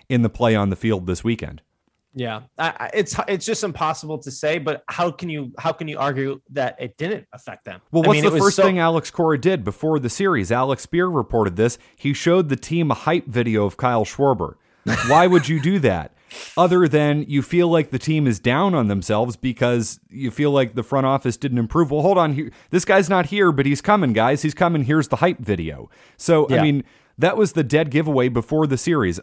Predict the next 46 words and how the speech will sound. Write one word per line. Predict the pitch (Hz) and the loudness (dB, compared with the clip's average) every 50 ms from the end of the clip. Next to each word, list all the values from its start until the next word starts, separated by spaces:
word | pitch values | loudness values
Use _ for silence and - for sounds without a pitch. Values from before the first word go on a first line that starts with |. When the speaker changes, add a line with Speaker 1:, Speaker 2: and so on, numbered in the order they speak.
| - | -4
Speaker 1:
Uh-oh, | 135 135 117 123 110 104 104 | -2 -2 0 2 2 2 2
they're | 95 113 117 127 | 2 2 2 2
not | 135 135 - - | 2 0 -2 -2
feeling | 147 135 120 120 113 | -2 0 2 2 2
good | 104 123 113 | 2 2 2
about | 104 85 95 92 90 - | 2 2 0 -2 -2 -2
this | - 95 95 90 - - | -2 -4 -2 -4 -4 -2
'cause | - 120 107 | -2 -2 -2
Cora's | - - 190 196 185 165 - | 0 2 2 4 2 2 0
got, | - 151 135 123 | 0 0 0 0
y-, | 104 - 143 131 107 | 0 -2 -6 -4 -4
you | 135 127 113 | -2 -2 -2
know, | 107 | -2
to | - - 120 | -2 -4 -4
your | 139 147 | -4 -4
point, | 147 - 117 107 95 101 | -2 -2 -2 -2 0 0
has | 101 95 92 | -2 -2 -2
a | 101 | -2
real | 117 123 107 | -2 -2 -2
pulse | - - 143 139 131 - - | 0 0 0 0 0 0 0
on | 107 92 90 | -2 0 -2
the | 85 | -2
team, | - 104 98 98 101 101 | -2 -4 -2 -2 0 0
as | 98 98 92 | 0 -2 -2
does | - 104 95 85 104 | -4 -6 -6 -4 -2
Xander | 98 95 90 85 | -4 -4 -2 -2
Bogaerts. | 85 107 123 117 104 90 85 85 82 - - - - - _ _ _ - | 0 0 0 0 0 0 0 0 -2 -6 -12 -20 -20 -20 _ _ _ -4
Why | 104 117 131 139 | 2 2 4 4
else | 147 160 156 - - | 4 2 0 0 0
would | 135 120 98 | -2 -2 -2
you | 98 92 | -4 -4
show | - 120 107 95 | 0 2 2 2
a | 90 | 2
video? | 80 95 90 90 80 | 0 -2 -4 -4 -6
You, | 101 131 123 - - - - - | -8 -10 -10 -12 -16 -10 -4 0
you | 139 | 2
don't | 151 190 196 156 | 2 2 2 0
show | - 180 165 | 0 0 2
a | 139 | 2
hype | 120 151 165 - 120 | 2 2 0 0 0
video | 101 117 120 113 107 | -2 0 2 2 0
if | 101 - | 2 2
everybody's | 127 123 117 123 117 110 110 101 - | 0 0 0 0 0 0 0 0 0
feeling | - 131 110 104 95 87 | -2 -2 -2 -2 0 2
good, | 127 135 117 78 | 4 4 4 4
right? | 71 80 90 107 135 - | 2 0 -2 -2 -2 -2